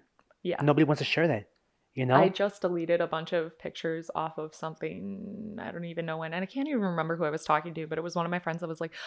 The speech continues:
Speaker 1: "I'll never be that good at makeup." It was, like, a makeup artist friend. Uh, I was deleting a bunch of these <laughs> really old posts off my Facebook because the makeup was so embarrassingly terrible. And I was like,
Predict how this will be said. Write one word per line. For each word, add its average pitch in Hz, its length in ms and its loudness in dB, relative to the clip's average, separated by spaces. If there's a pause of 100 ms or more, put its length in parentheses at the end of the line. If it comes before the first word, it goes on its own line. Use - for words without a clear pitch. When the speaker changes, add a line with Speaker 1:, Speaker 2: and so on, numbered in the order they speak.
(240)
Speaker 1:
"I'll 233 80 8
never 214 320 8
be 196 140 4
that 175 200 4
good 175 140 2
at 170 100 0
makeup." 170 460 -2
It - 80 -12
was, 175 120 -4
like, 170 120 2
a 170 40 0
makeup 160 240 -4
artist 165 220 0
friend. 185 240 -2 (400)
Uh, 185 320 2
I 180 60 4
was 170 160 0
deleting 175 480 0
a 165 40 -4
bunch 165 260 0
of 160 100 -10
these 160 240 -4
<laughs> - 80 -20
really 175 260 -4
old 170 220 -2
posts 165 320 -6
off 160 100 -4
my 170 100 0
Facebook 160 480 -2
because - 360 -2 (140)
the 175 60 -2
makeup 165 520 -2
was 160 320 -2 (260)
so 170 840 4 (100)
embarrassingly 165 1120 4
terrible. 190 680 10 (400)
And 254 80 6
I 254 180 6
was 220 140 8
like, 185 260 6